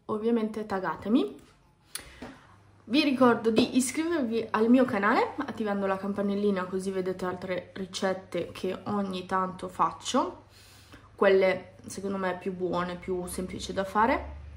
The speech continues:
E quale ricette volete che io faccio, scrivetemelo sotto qua nei commenti, quelle ricette che io, mm, faccio, ovviamente semplici. E, mm,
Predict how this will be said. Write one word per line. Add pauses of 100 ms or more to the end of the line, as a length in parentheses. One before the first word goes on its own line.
(380)
E
quale
ricette
volete
che
io
faccio,
scrivetemelo
sotto
qua
nei
commenti, (300)
quelle
ricette (960)
che
io,
mm,
faccio,
ovviamente
semplici. (1000)
E,
mm,